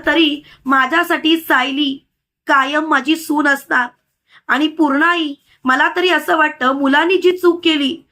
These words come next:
ती आता आपण निस्तरायला पाहिजे. मुलांचं धूमधडाक्यात लग्न लावून द्यायला पाहिजे." तेव्हा पूर्णाजी बोलते,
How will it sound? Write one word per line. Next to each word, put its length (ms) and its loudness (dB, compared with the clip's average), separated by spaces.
ती 100 4
आता 240 2
आपण 400 0
निस्तरायला 540 0
पाहिजे. 460 -4
मुलांचं 520 2
धूमधडाक्यात 800 0
लग्न 280 0
लावून 320 2
द्यायला 240 0
पाहिजे." 440 -4
तेव्हा 180 0
पूर्णाजी 540 -2
बोलते, 540 -4